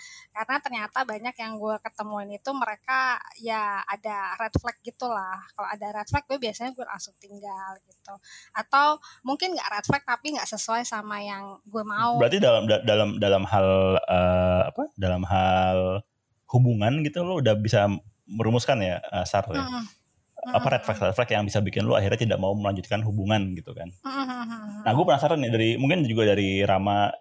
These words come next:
Speaker 2: juga ya, yang, yang juga pasti udah punya pengalaman gitu. Pernah nggak sih nemuin red flag dari calon tempat kerja baru gitu?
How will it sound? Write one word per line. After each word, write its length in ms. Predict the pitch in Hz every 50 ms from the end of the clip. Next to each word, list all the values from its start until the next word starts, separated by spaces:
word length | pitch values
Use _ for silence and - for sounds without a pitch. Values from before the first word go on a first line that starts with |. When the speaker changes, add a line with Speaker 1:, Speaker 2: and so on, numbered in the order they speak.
| - _ -
Speaker 2:
juga 180 | 110 104 127
ya, 220 | 127 113 101 98 104 113
yang, 100 | 98 95 98
yang 280 | 95 95 - 92 95
juga 240 | 98 95 95 95 87
pasti 240 | - 98 - 101 95
udah 80 | 92 -
punya 120 | 92 87 90
pengalaman 400 | 90 87 87 87 95 110 127 123
gitu. 240 | 117 120 - 151 - _ _ _ _ _ _ _ _ _ _ _ -
Pernah 240 | 143 196 226 208
nggak 60 | 143 165
sih 80 | 180 170
nemuin 280 | 156 143 135 131 127 123
red 160 | 117 107 -
flag 200 | - 131 156 - -
dari 480 | - 101 98 98 131 143 160 160 156 -
calon 320 | - 123 113 120 131 135
tempat 280 | 131 120 127 123 - -
kerja 200 | 113 117 117 117
baru 280 | 131 143 143 139 - -
gitu? 240 | 90 98 - 92